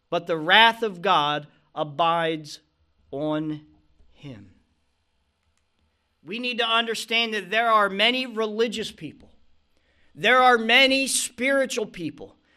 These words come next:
There are many good people that are perishing on their way to hell today.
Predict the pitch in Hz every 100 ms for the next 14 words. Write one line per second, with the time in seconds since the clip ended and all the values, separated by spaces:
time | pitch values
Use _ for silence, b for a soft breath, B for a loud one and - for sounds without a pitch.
0 | _ 156 254 277 254 233 247 277 277 254
1 | 175 170 294 320 - 294 302 302 208 208
2 | B B 165 233 233 233 233 - 277 285
3 | 247 - 214 214 226 220 254 247 233 220
4 | 226 226 226 220 247 247 208 220 233 151
5 | 104